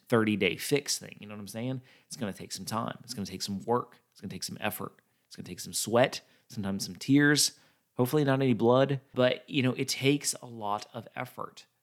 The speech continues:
but it's worth it. Because as we begin to change, and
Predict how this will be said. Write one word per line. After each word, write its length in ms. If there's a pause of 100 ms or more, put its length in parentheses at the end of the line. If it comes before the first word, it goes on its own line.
(140)
but 100
it's 120
worth 340
it. 240 (520)
Because 320
as 200
we 120
begin 180
to 80
change, 540 (360)
and 160